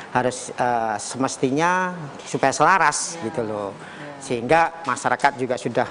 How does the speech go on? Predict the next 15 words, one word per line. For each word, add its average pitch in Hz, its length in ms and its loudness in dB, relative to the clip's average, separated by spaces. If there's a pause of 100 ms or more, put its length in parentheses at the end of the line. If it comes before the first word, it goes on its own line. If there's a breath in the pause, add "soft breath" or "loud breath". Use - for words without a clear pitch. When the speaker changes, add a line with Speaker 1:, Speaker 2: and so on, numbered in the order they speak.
(180)
Speaker 1:
mulai 123 640 0 (420 loud breath)
arah 117 300 4
ke - 160 -2
sana, 127 320 4
pemerintah 127 480 0
juga 127 320 2
menjawab 135 560 0
dengan 117 320 -2
tadi 170 320 4
termasuk 113 640 0
kalau 139 160 6
memang 127 480 0
tertuang 143 960 2
di 151 160 0
rencana 123 720 0